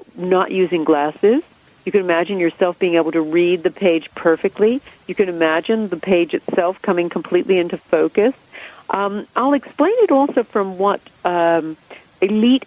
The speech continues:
athletes do. They all use a thing called mental rehearsal, where they, um, imagine themselves doing the activity, whether it's playing a game or a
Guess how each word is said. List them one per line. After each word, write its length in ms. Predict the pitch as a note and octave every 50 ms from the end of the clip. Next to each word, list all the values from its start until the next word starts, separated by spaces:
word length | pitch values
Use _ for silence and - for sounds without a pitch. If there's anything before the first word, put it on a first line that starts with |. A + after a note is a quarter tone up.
| -
athletes 520 | - F#3+ G3+ A3 - - G3 D#3+ - - - - -
do. 140 | - - - - - - _ _ _ _ _ - - - _ _
They 160 | - C4 D4
all 280 | - - C#4+ D4+ D#4 D#4
use 360 | C#4 A#3+ A3+ G#3 F#3+ F#3 -
a 80 | F#3 F3
thing 200 | - F#3+ E3+ E3
called 260 | - - E3 D#3 D3+
mental 400 | D#3+ D#3 D#3 E3 E3+ - F#3+ F3
rehearsal, 760 | D#3+ D#3 D#3+ E3 E3 - G3+ G3 G3 G3+ - - - - - - _ - - - - _ _
where 440 | - F#3 G3 F#3+ F#3 F3+ F3+ F3+ - - -
they, 520 | - E3+ F#3+ F#3 F3+ F3+ F3+ F3+ F3+ E3+ - - _ -
um, 560 | D#3+ D#3+ D#3+ D#3 D3+ D3+ D3+ D3 D3+ D3+ D3 - - - - _ _ _ -
imagine 680 | F3 E3+ E3+ E3+ F#3 F#3+ G#3+ A#3+ A#3+ - D4 C#4 C4+
themselves 640 | C4+ A#3+ A3 G3+ - - G#3+ F#3 E3 D#3+ D#3 D3+ - _ _ _ _ _ _ _ _ _ -
doing 320 | A3 A#3+ B3+ C4 C4 C4+
the 120 | B3+ A3+ G3+
activity, 580 | F#3 F#3 - - - G3 E3+ D3 D3 - - -
whether 240 | - C#3+ D3 D3
it's 100 | D3+ D3 _ -
playing 320 | - F#3+ F3+ F#3 F#3+ G3+
a 80 | G#3 F#3+
game 340 | - G3 F#3+ F#3 F#3 F3+
or 140 | F#3 E3 D#3
a 60 | D3